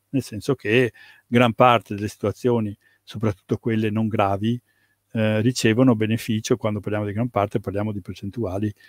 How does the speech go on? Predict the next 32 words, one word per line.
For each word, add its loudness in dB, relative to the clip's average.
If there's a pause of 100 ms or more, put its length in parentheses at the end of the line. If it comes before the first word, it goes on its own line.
(320)
che -2
sono 0
superiori 0
al 0
sessanta -6
settanta -6
per -2
cento, 0 (360)
che 4
sono 4
molto 4
simili -2
a -6
quelle 0
della 2
risposta -4
agli -2
antidepressivi, -2
nel -8
senso -12
che -8
gli -4
antidepressivi -2
ci -12
sono -10
risposte -6
intorno -8
al -10
sessanta -10
settanta -10
per -20
cento, -2